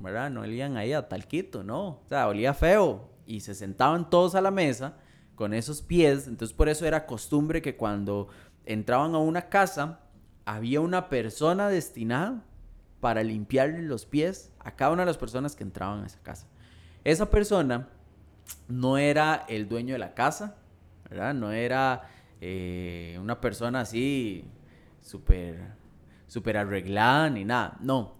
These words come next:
la persona que limpiaba los pies en las casas era una persona, era un sirviente, el de menor rango, ¿verdad? O sea, era, era un sirviente que, que tenía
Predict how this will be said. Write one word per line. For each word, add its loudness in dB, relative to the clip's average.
la -2
persona -2
que -6
limpiaba 2
los -4
pies -2
en -8
las -10
casas -10
era -4
una 0
persona, 0
era -2
un -2
sirviente, -4
el 0
de 2
menor 0
rango, -4
¿verdad? -2
O -6
sea, -6
era, 0
era 2
un 2
sirviente 2
que, -4
que -6
tenía -2